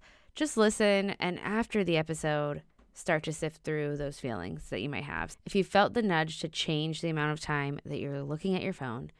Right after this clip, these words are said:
I hope this episode gives you both inspiration and some tools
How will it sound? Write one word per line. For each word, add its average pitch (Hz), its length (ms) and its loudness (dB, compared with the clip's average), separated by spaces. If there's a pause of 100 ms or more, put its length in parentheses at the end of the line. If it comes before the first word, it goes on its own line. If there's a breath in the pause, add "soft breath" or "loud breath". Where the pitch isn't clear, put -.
(300 soft breath)
I - 40 -10
hope 180 180 2
this 214 180 4
episode 147 480 2
gives 147 200 0
you 143 200 0
both 143 320 0
inspiration 160 760 -2
and 156 360 -2
some 147 160 -4
tools 143 480 -4